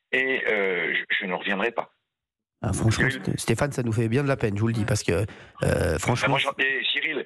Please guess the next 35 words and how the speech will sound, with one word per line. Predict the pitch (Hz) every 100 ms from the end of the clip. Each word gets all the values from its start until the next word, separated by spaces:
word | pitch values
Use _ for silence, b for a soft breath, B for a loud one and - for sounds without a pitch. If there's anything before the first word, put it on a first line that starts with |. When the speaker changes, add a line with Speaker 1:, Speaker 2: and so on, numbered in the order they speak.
| -
Speaker 1:
Cyril, | 139 131 98
moi, | 120
j'en | 135 127
ai | 104
pas. | - 87 _ _ _ _ _ _ -
Speaker 2:
Ouais. | - - _ _ -
Speaker 1:
J'en | 135
ai | 143
pas. | 160 175 165 B B
J'ai | 127
travaillé | - 120 135
trente | - 160 160
ans | 156
en |
France, | - 139 143
j'ai | 135
cotisé | 131 - -
trente | - 139 131
ans. | 120 151
De | 156 B B
toute | -
façon, | -
je | 98
veux | 92
une |
retraite | 98 98 107 90
de | 95
rien, | 90 101 104 147 -
parce | -
que | -
j'étais | 95 -
artisan. | - - 95 90 104 - B B B
Ils | 123 123
nous | 123
prennent, | - 110